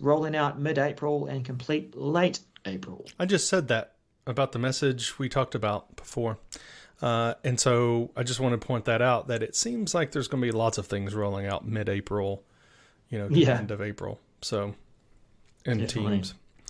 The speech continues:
Speaker 2: All right, let's talk about something that's not Teams, although, you know, Teams is supposed to be getting this. But anyway, uh, <laughs> the sharing experience. Uh, so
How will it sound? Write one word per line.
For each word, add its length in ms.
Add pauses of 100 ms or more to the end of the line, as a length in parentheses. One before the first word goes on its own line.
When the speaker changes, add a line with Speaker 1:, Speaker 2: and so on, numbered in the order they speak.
(1400)
Speaker 2:
All 100
right, 320 (300)
let's 240
talk 180
about 280
something 400
that's 200
not 560
Teams, 480
although, 460 (1120)
you 80
know, 140
Teams 280
is 80
supposed 220
to 60
be 80
getting 300
this. 280 (260)
But 160
anyway, 360 (500)
uh, 220 (100)
<laughs> 100
the 180
sharing 480
experience. 640 (380)
Uh, 200
so 360